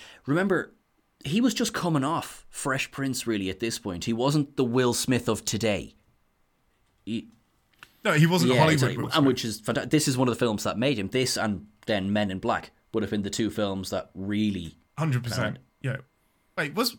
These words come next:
Speaker 2: wasn't Men no, yeah, Men in Black was after
Speaker 1: Pretty
Speaker 2: this, so
Speaker 1: close
Speaker 2: was Men
Speaker 1: to,
Speaker 2: in Black ninety-nine or
Speaker 1: I,
Speaker 2: ninety-eight?
Speaker 1: I'm gonna say ninety-seven, so we cover all of our bases.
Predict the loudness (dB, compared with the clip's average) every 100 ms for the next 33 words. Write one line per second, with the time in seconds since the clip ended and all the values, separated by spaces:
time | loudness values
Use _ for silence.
0 | -4 -4 -4 -4 -4 -6 -10 _ _ _
1 | _ _ _ _ _ _ _ _ _ 2
2 | 6 6 6 4 2 0 0 2 4 2
3 | 4 6 6 6 4 4 2 0 -2 -2
4 | -2 -2 -2 -2 -4 -4 -2 2 2 2
5 | 0 0 4 6 6 6 2 4 2 2
6 | 0 0 0 -2 -2 0 0 2 2 2
7 | -2 -4 -8 -10